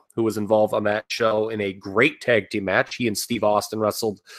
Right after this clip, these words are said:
uh, the phenomenal team of Barry Windham and Dustin Rhodes. And we kinda got into a discussion about Larry, about, you know, how when he was a commentator in the Nitro era, he wasn't really that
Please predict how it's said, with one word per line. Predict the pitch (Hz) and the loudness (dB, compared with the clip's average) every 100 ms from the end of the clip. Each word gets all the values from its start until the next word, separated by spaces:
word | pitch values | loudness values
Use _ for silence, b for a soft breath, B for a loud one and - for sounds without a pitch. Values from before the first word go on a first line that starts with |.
| B B B | B B B
uh, | 98 92 | -4 -2
the | 101 | -6
phenomenal | - 110 107 104 107 | -2 4 6 4 2
team | 95 110 | -2 -4
of | 101 87 | -2 2
Barry | 104 101 | 4 4
Windham | 98 101 101 | 4 2 2
and | 98 | 2
Dustin | 98 - 90 | 0 0 -4
Rhodes. | 87 95 151 - - b b b b - | -2 0 -4 -8 -18 b b b b -2
And | 139 127 123 131 | 2 4 2 2
we | 185 | -2
kinda | 202 240 | 0 2
got | 240 | 4
into | 190 | 2
a | 151 | 0
discussion | 127 - 170 - | 0 2 2 4
about | 113 110 | 2 2
Larry, | 160 262 185 113 104 _ _ _ _ - | -2 2 2 0 -6 _ _ _ _ -2
about, | 123 107 110 104 101 - _ _ _ _ - | 0 2 4 4 2 -4 _ _ _ _ -8
you | 123 | -4
know, | 110 90 78 _ _ _ _ _ _ _ _ _ _ _ | -2 -4 -8 _ _ _ _ _ _ _ _ _ _ _
how | - 139 120 117 113 104 - - | -2 2 4 4 0 -2 -10 -6
when | 127 | 0
he | 156 | 0
was | 185 | 0
a | 143 | -6
commentator | - 170 226 262 151 - 92 85 80 127 - _ _ _ _ _ - | -2 4 6 6 0 -4 -6 -6 -8 -10 -14 _ _ _ _ _ -4
in | 120 | 0
the | |
Nitro | 113 131 - 127 101 | 2 2 2 0 0
era, | 87 107 | 0 -2
he | 123 | 2
wasn't | 117 170 196 - | 4 4 4 -4
really | 113 123 175 160 107 _ _ _ - | 2 4 4 2 -4 _ _ _ -2
that | 107 131 | 0 0